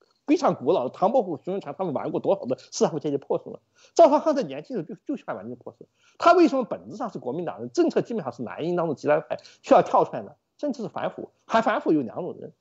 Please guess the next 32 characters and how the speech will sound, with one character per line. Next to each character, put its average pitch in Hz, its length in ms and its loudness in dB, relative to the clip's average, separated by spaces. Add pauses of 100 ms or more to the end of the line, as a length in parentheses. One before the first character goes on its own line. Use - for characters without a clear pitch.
(260)
A， 262 180 4
民 156 200 -4
进 254 140 -6
党 107 200 -8
人。 110 180 -16 (480)
民 220 160 0
进 392 80 -2
党 262 100 4
的 190 80 2
反 180 160 -2
腐 175 80 -4
是 - 80 -6
什 127 80 -8
么？ 123 200 -6
因 285 140 2
为 285 60 4
我 143 80 6
们 156 120 -4
被 214 160 2
政 - 200 -6
权 143 120 -8
排 - 260 -8
在 170 80 -6
外 165 160 0
面， 127 100 -2
我 131 60 2
们 139 80 0
是 175 80 -6
被 214 160 0
殖 - 160 -8
民 135 120 -6
者， - 180 -8